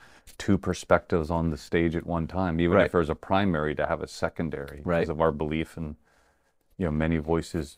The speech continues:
Speaker 1: you know, many, many rivers make glad the city of God, right?
Speaker 2: Right.
Speaker 1: So
Speaker 2: Yeah, and so a couple weeks back, it was, it was Kevin and Oliver, and they just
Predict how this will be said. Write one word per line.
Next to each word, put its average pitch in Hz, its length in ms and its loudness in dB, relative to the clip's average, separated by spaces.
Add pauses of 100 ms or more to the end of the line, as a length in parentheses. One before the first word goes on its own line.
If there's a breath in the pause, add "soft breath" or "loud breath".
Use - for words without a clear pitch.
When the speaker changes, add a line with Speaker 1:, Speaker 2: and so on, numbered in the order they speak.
(140)
Speaker 1:
you 90 80 0
know, 78 60 0
many, 87 200 2
many 101 260 6
rivers 101 360 6
make 104 160 6
glad 98 300 10
the 90 60 0
city 98 260 2
of 85 100 2
God, 82 440 4
right? 92 100 0
Speaker 2:
Right. 92 160 2
Speaker 1:
So 78 200 -8 (360)
Speaker 2:
Yeah, 107 160 10
and 98 120 0
so - 140 6
a 117 60 8
couple 110 200 6
weeks 95 200 4
back, 95 280 2
it - 80 -2
was, - 280 -4
it - 80 -6
was 90 100 -6
Kevin 85 480 0
and 85 380 -6
Oliver, 85 480 4
and 90 180 -4
they 87 100 0
just 85 320 -6